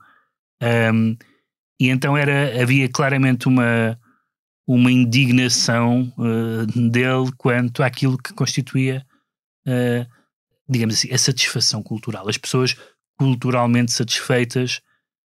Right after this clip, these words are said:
eh, estavam a ver mal, estavam a ver mal a,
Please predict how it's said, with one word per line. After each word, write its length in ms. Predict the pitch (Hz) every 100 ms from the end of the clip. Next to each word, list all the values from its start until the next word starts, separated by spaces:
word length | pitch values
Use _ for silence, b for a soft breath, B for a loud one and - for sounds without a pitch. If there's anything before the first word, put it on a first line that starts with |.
| _ _ -
eh, 280 | 131 120
estavam 460 | 117 - - 110 110
a 40 |
ver 180 | 107 107
mal, 380 | 104 98 98 101
estavam 300 | - 113 101
a 60 | 98
ver 160 | 104
mal 280 | 101 95 98
a, 100 | 98